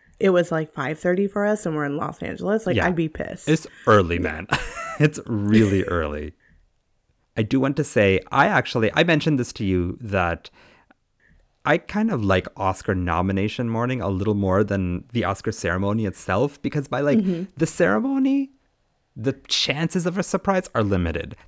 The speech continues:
Speaker 2: The chances for a Moonlight over La La Land situation
Speaker 1: Is rare.
Speaker 2: it's rare.
Speaker 1: Yeah.
Speaker 2: And real surprises happen during the nominations. And, like,
Speaker 1: Mm-hmm.
Speaker 2: no one is surprised that Cate Blanchett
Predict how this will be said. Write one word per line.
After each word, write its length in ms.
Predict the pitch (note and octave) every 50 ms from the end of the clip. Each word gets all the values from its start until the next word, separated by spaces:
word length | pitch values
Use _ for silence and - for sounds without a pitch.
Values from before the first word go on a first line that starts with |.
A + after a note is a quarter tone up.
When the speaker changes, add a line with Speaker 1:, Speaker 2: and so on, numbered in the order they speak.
| -
Speaker 2:
The 60 | - C#3
chances 440 | - - F3+ E3+ F#3 - F#3+ -
for 180 | - - F#3+ F3+
a 60 | D3
Moonlight 680 | A2+ G#2 G2+ A2 A#2 B2 A#2+ A#2+ A#2+ A#2+ A#2 - - - - _ _ _ _
over 340 | A#2+ A2 G#2 G2 G2+ G2+ G2
La 220 | G2 F#2 F#2+ G#2 G#2+
La 140 | A2+ B2
Land 260 | B2+ C3+ C3 C3 C3+ -
situation 840 | - C#3 - - D3 D3+ D3 D3+ D3 - - D#3+ D#3 D#3 E3 E3 D#3+ - - - - - _ _ _ _ _ - -
Speaker 1:
Is 200 | A#3+ A3 G3+ G3+
rare. 420 | G#3+ F3+ A2+ A1 - - F#3+ - -
Speaker 2:
it's 180 | G#3 - - -
rare. 560 | D4 A3+ B3 A3+ E3 G#2 - - - - - - _ _ - - - - - - - -
Speaker 1:
Yeah. 100 | D#3+ - - - _ _ _
Speaker 2:
And 320 | - C3 C3+ C3+ B2+ B2 - -
real 380 | - B2 A#2+ C#3+ G3 G#3 G3 G3
surprises 640 | - - - - B2 G2 E2+ E2+ F2 - - -
happen 680 | - A#2 E2 D#2+ - - G2+ A2 B2 C3 C#3 E3 E3 -
during 280 | G#2+ F#2+ G#2 G#2+ A2 A2+
the 80 | A#2
nominations. 800 | A#2 G#2 A2+ A#2+ B2 C#3+ D#3 D3+ C#3 - - F#2 - - G#2 - - - -
And, 160 | A#2+ A2+ A2+
like, 220 | A2+ G#2+ G2 F#2+ F#2+
Speaker 1:
Mm-hmm. 340 | F3+ D#3 E3+ E3+ D#3+ D3+ D#3+ - -
Speaker 2:
no 280 | A#2 B2 D3 E3+ G#3
one 540 | A#3+ B3 A#3+ A#3+ A3+ G3+ G3+ G#3+ G#3 G#3 G#3 - _ _
is 400 | - C#3+ B2+ A2+ G#2+ G#2 - - _ _
surprised 1040 | - - - C3 - - - - A#2+ G#2 G2+ F#2 E2 D#2 D#2 D#2+ F#2 F#2+ - - F#2+
that 300 | F#2+ E2+ E2+ - - -
Cate 240 | - G2 - -
Blanchett 480 | - F#2 F2+ F2 - - F2 D#2 D2+